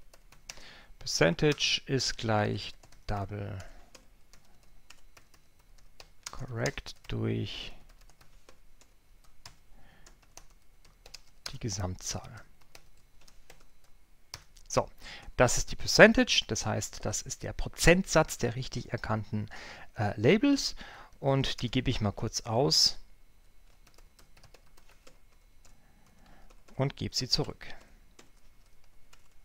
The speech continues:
So,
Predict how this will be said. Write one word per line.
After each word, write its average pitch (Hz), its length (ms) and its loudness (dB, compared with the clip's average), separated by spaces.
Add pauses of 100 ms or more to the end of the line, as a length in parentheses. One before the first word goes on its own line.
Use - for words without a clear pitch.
(2250)
So, - 100 10